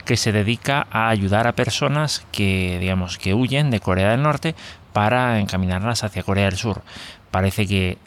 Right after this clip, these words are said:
algo hacen en, en China, eh, es decir, eh, digamos, los, eh, los ocultan de alguna manera,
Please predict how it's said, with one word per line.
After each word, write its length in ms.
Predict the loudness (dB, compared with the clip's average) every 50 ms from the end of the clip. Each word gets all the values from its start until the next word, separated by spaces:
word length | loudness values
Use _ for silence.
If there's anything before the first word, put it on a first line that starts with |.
| -16 -8
algo 360 | -4 -2 0 0 2 4 4 2
hacen 340 | 2 2 0 0 2 2
en, 360 | 2 0 0 -2 -2 -2 -4 -4
en 200 | -4 -4 -6 -4
China, 540 | -2 0 2 2 2 0 0 -2 -4 -8 -10 -8 -4
eh, 300 | -2 0 0 0 0 0
es 120 | -2 -2 -2
decir, 380 | -4 -4 0 0 0 0 -2 -4 -10 -20 -20 -20 -20 -10 -4
eh, 280 | -2 0 0 0 0 0
digamos, 440 | 2 2 2 2 0 -2 -4 -6 -6
los, 600 | -4 -2 0 0 0 0 0 -2 -4 -6 -8 -4
eh, 240 | -4 -4 -2 -2 -4 -6 -6 -6 -6 -6 -6 -6 -6 -6 -6 -6 -6 -6 -4 -2
los 240 | -2 -2 0 0 0
ocultan 560 | 0 0 2 2 2 2 2 2 2 2 2
de 60 | 2
alguna 240 | 2 2 2 2 2
manera, 420 | 4 4 2 2 2 2 0 0